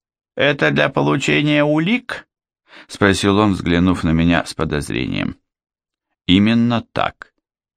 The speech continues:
Я протянул ему флешки и приготовился ждать. «Ты что ж думаешь, что я сделаю это здесь?» «Да где угодно».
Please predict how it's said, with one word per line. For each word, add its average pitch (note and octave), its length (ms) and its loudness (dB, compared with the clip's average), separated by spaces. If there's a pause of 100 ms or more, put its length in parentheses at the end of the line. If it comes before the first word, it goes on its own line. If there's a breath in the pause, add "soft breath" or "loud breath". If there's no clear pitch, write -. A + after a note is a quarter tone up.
(460)
Я A2+ 160 2
протянул C3 500 0
ему A2+ 240 0
флешки A#2+ 480 -2
и F2 60 0
приготовился E2 800 -2
ждать. - 380 -8 (1200)
«Ты G#3 140 2
что G3+ 260 2
ж C#3 60 -2
думаешь, A2 560 0 (360)
что - 180 -2
я D#3+ 160 4
сделаю E3+ 400 0
это E3 300 0
здесь?» F3 420 -2 (920)
«Да D#2+ 180 2
где F2 240 4
угодно». E2 540 -2